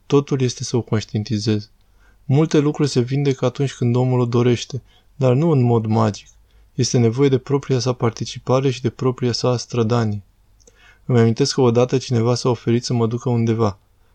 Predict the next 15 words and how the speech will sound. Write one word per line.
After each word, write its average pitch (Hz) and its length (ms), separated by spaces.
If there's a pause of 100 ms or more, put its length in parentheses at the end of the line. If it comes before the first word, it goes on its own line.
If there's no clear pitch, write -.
(120)
I-am 123 160
cunoscut 131 420
familia. 110 560 (520)
Pe 135 100
drum 131 240
îmi 139 100
spune: 127 300
„Părinte, 131 560 (440)
dumneavoastră 151 500
nu 175 100
știți - 280
cum 113 120
eram 104 240
în 101 60
trecut. 107 380